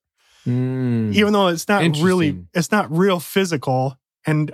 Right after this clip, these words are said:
Speaker 2: other people who look at him can't see it, but, like, he screwed up on a case where a buddy got, a,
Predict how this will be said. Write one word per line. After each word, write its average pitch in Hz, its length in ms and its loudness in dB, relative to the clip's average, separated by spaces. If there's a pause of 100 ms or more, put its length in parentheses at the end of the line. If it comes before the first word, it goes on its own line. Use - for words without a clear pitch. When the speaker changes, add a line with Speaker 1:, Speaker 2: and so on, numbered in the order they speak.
Speaker 2:
other 202 260 2
people 190 320 -2
who 147 220 0
look 160 200 0
at 196 100 0
him 208 200 0
can't 139 260 -2
see 180 280 -2
it, 135 240 -2
but, 147 100 0
like, 143 260 -2 (360)
he 180 160 2
screwed 175 260 0
up 160 180 2
on 151 120 2
a 139 40 -4
case 147 300 0
where 139 160 2
a 131 80 0
buddy 143 300 0
got, 123 400 -6
a, 147 140 -2